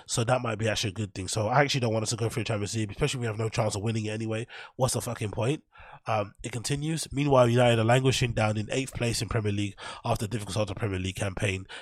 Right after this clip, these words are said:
this season. Their Carabao Cup, uh, defense ended at the last sixteen stage by Newcastle. That is before that we even get into the ongoing t-, takeover saga, with Sir Jim Ratcliffe now set to purchase twenty-five percent. Ten Hag's future is clouded in uncertainty, and it should be, to be fair. I think every manager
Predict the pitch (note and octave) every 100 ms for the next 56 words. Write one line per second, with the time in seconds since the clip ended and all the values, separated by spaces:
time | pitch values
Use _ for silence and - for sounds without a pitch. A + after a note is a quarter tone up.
0 | - G#2+ - A2 F#2 G2+ F#2 G2 F#2 -
1 | G#2 G#2 G2 C#3 - - - A2+ G#2+ A2+
2 | G#2 - A2+ G2+ G2+ - - - G#2+ G#2
3 | G2 G2 - G#2+ - A2 G2 - G2 G2
4 | G#2 F3 - G#2+ - F#2 - - - -
5 | C#3+ D#3+ D3 B2+ - C#3 B2+ A2+ A#2+ A#2
6 | A2+ A#2+ A2 - A2 A#2 G#2+ G2+ G2 -
7 | - - C3 A2 F#2 - G2 F#2+ G2+ F#2+
8 | - - - G#2 - G#2+ - G#2 G2 G2
9 | - G2 A2+ G2+ G2 G#2+ - - G2 G2
10 | - F#2+ G2+ F#2 - D3+ - - - -
11 | - D3+ C#3 - - C3+ - A#2+ G#2+ -
12 | - - A2+ - A#2+ G#2+ G#2 G2 A#2+ G#2
13 | F#2 - D#2+ E3 E3+ - A3+ C3+ G#2 G#2+
14 | G#2+ - G2+ A2+ D#3+ D3 F3+ F#3+ E3 D#3
15 | D3+ G2+ G2+